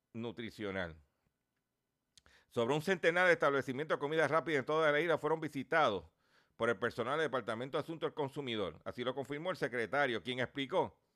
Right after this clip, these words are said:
que el propósito del recorrido fue recordar las normas de protección a los consumidores que deben acata-, acatar los comercios.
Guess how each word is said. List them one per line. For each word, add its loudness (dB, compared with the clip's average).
que -2
el -2
propósito -2
del 4
recorrido 2
fue 0
recordar 2
las 0
normas 0
de 0
protección -4
a 0
los 0
consumidores -2
que -4
deben 2
acata-, -2
acatar -2
los 0
comercios. -6